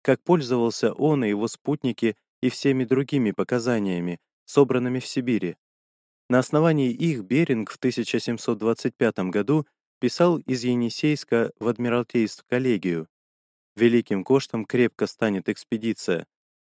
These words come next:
Сафонов и Шестаков ведают, каков тракт. А ежели б определено было идти с устья Колымы до Анадыря, где всемерно пройти возможность, надеюсь, о чём новые азийские карты свидетельствуют,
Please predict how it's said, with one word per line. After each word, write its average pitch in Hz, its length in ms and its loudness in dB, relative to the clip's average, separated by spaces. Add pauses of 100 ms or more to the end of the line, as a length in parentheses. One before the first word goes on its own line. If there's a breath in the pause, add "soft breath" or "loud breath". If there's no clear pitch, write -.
(140)
Сафонов 135 640 2
и 107 40 0
Шестаков 117 600 0
ведают, 120 460 2
каков 120 380 -2
тракт. - 380 0 (540)
А 110 100 0
ежели 110 420 2
б 92 60 -4 (140)
определено 117 680 -2
было 110 320 2
идти 120 240 -2
с - 160 -10
устья 110 280 0
Колымы 117 460 0
до 98 180 0
Анадыря, 104 520 0 (320)
где 117 180 2
всемерно 127 560 0
пройти 117 400 0
возможность, 104 640 -2
надеюсь, 95 560 -2 (520)
о 113 80 0
чём 113 320 -2
новые 110 420 2
азийские 110 640 -2
карты 135 380 0
свидетельствуют, 101 920 -2